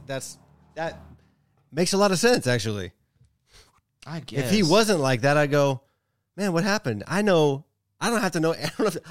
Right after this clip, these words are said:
Speaker 1: I can know thirty seconds, thirty-second clip of this guy and go, "Oh,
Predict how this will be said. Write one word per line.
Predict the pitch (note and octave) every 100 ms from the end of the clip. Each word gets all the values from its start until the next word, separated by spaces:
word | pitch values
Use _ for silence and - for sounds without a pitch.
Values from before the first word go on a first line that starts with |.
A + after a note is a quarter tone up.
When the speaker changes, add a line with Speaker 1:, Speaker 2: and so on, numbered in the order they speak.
| -
Speaker 1:
I | -
can | G3
know | E3+
thirty | - G#3 G#3+
seconds, | - G#3+ F#3 C3+
thirty-second | - F3+ F3 F3
clip | E3+ F#3+
of | C#3
this | B2+
guy | B2 A#2+
and | A#2
go, | A2 - _ _ _ _ _ _ -
"Oh, | A#2 B2+ A2+ G#2+